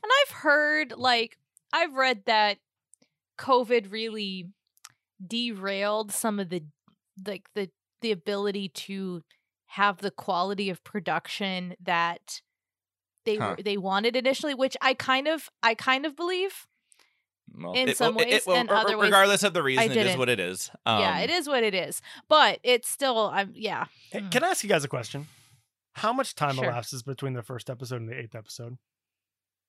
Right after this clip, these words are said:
Speaker 2: It feels like, um, several weeks, maybe. I guess. If I had to
Speaker 1: Yeah,
Speaker 2: guess,
Speaker 1: pro-
Speaker 2: not thinking about it too much, just, like, my, my, my feeling is several weeks.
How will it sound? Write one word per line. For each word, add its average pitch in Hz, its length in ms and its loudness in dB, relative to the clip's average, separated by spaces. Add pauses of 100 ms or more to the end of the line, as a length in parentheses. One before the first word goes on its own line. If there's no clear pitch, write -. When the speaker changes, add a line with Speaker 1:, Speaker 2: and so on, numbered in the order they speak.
(260)
Speaker 2:
It 78 160 -6
feels 139 460 0
like, 104 360 -2
um, 82 520 -4 (200)
several 101 440 -4
weeks, 87 320 -8
maybe. 156 360 -10 (1160)
I 110 60 -12
guess. 110 480 -2 (1400)
If - 60 -8
I - 20 0
had 107 100 -2
to 110 60 -6
Speaker 1:
Yeah, - 140 2
Speaker 2:
guess, - 120 2
Speaker 1:
pro- - 280 -8 (180)
Speaker 2:
not 123 240 2
thinking 123 200 2
about 120 140 4
it 120 80 -2
too 127 140 -2
much, 123 280 0
just, - 180 -6
like, 110 160 -2
my, 107 140 -2
my, - 120 -2
my 104 160 -2
feeling 110 380 -4
is 107 140 -4
several 113 300 -2
weeks. - 380 -8